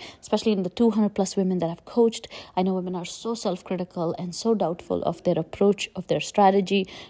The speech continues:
of how they're accomplishing something. They're always focused on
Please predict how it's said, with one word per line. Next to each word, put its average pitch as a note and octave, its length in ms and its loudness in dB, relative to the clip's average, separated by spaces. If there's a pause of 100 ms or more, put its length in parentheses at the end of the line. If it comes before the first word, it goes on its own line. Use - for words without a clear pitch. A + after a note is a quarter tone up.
(120)
of E3 100 2
how F3 220 0
they're F3 100 0
accomplishing F#3 580 -4
something. F#3+ 380 -4
They're F3 140 -2 (160)
always A3+ 380 6
focused F3 400 -4
on E3+ 180 -6